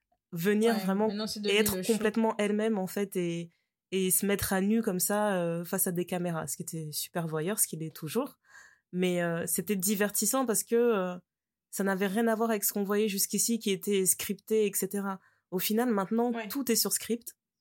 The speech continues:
Speaker 1: Toutes les émissions qu'on
Speaker 2: Mm.
Speaker 1: retrouve aujourd'hui, que ce soit, euh, télé-réalité
Speaker 2: Bien
Speaker 1: ou
Speaker 2: sûr.
Speaker 1: pas,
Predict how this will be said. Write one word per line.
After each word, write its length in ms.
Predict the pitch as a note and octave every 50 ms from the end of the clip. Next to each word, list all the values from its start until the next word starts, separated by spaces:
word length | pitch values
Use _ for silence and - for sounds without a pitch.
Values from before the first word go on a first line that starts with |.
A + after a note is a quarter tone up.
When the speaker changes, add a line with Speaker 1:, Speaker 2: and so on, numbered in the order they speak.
| _ _
Speaker 1:
Toutes 220 | - C#4 C4+ -
les 160 | - B3 A3
émissions 340 | A3+ G#3+ G#3+ G#3 - A3+ A3
qu'on 140 | G#3+ A3 G#3
Speaker 2:
Mm. 60 | G3
Speaker 1:
retrouve 320 | F#3+ G3 A3+ G3 A3 F#3+ F#3+
aujourd'hui, 400 | F#3 F3 F#3 F#3 F#3 F3 G#3 G#3
que 40 |
ce 100 | - - F3+
soit, 340 | - - F#3 F#3 F#3 F3 E3+
euh, 40 |
télé-réalité 520 | E3 E3+ F#3+ F3+ F3+ F3+ F3+ F3 F3 G3 G3
Speaker 2:
Bien 100 | F#3+ F3+
Speaker 1:
ou 40 | E3+
Speaker 2:
sûr. 80 | G3+
Speaker 1:
pas, 200 | G#3 A3 C#4 C#4+